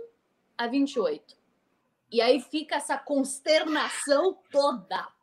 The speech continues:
<laughs> Mas a bolsa tava bem antes e o imposto era muito mais alto. Então, eu, ok, pode causar uma certa consternação se realmente aumentar o imposto,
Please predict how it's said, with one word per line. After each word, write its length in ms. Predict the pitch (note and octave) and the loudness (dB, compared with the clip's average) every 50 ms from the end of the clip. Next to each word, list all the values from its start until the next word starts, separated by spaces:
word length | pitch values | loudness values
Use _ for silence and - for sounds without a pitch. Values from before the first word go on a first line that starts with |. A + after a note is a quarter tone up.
| _ _ _ - - | _ _ _ -16 -14
<laughs> 460 | E4 D#4+ - - - _ - A4+ A#4 | -14 -14 -14 -18 -20 _ -12 -6 -2
Mas 160 | F#4+ F#4 F4+ | 0 0 2
a 160 | F#4 E4+ E4 | 2 2 2
bolsa 400 | C4+ E4 F4 G#4+ - - B4+ A4+ - | 2 2 2 2 2 2 0 -2 -4
tava 300 | F4+ F4+ F#4 F#4+ F4 D4+ | -6 -6 -4 -4 -6 -6
bem 200 | B3 D#4+ F#4 G4 F4 | -6 -8 -8 -8 -6
antes 580 | D#4+ E4+ G4 A4+ A4+ A#4 - - - C4+ A3+ G#3 | -6 -4 -4 -4 -6 -8 -10 -12 -12 -12 -10 -10
e 60 | C4 | -10
o 80 | C#4 D4+ | -8 -8
imposto 340 | C#4+ - D4 D4+ E4+ - F4 | -6 -4 -4 -4 -4 -6 -8
era 100 | D#4+ D4+ | -8 -6
muito 280 | C#4+ E4 F#4+ F#4+ G#4 G4+ | -6 -8 -10 -12 -12 -12
mais 240 | F#4 F#4+ F#4 E4 | -12 -12 -12 -10
alto. 560 | E4 - - G4+ G#4+ G#4 G#4 - - E3 - - _ _ _ _ _ _ _ _ _ _ _ _ _ _ _ _ | -8 -6 -2 -2 -2 -2 -4 -6 -12 -14 -14 -16 _ _ _ _ _ _ _ _ _ _ _ _ _ _ _ _
Então, 800 | - D4 D#4 D#4 - E4 E4+ F#4+ G#4 G#4 F#4+ D#4 C4 A#3+ - - | -6 -6 -6 -4 -4 -4 -2 -2 -2 -4 -4 -4 -6 -6 -6 -4
eu, 160 | - A#3+ A#3+ - - - - - | -4 -4 -4 -6 -8 -10 -12 -8
ok, 460 | - F#4+ F#4+ - G4+ E4 F4 G#4 G4+ - | -6 -6 -6 -4 -2 -2 -2 -2 -4 -4
pode 220 | - A#3+ B3 A#3+ | -4 -4 -4 -4
causar 300 | - - C#4+ C#4 B3 C4+ | -4 -4 -4 -2 -2 -2
uma 140 | C4+ C#4+ C#4 | -2 -4 -4
certa 280 | C#4 C#4+ C4 C4 C#4+ B3+ | -4 -4 -4 -4 -6 -8
consternação 800 | - - B3+ B3 B3+ - B3 A#3+ A#3 G#3+ A3+ - - B3+ C4 C4 | -8 -8 -8 -8 -6 -4 -4 -4 -4 -6 -6 -6 -6 -6 -6 -6
se 400 | B3+ - - - C#4 D#4+ F4 F#4 | -6 -8 -8 -6 -6 -6 -6 -6
realmente 640 | - D#4+ C4 B3 B3 A#3 A3 A3 A#3 A#3 A#3 B3 | -6 -6 -4 -4 -4 -4 -4 -4 -6 -6 -6 -6
aumentar 480 | A3 G#3+ G#3 G3 G3 F#3+ G3 F#3+ F#3 F#3 | -8 -8 -8 -8 -8 -6 -4 -2 -2 -2
o 120 | F3+ F3+ | -2 -4
imposto, 760 | F3+ - - G#3 A#3+ C4 B3+ B3+ C4 B3+ - - - B3 A#3 | -8 -2 6 10 10 12 10 10 6 0 -4 -6 -8 -8 -8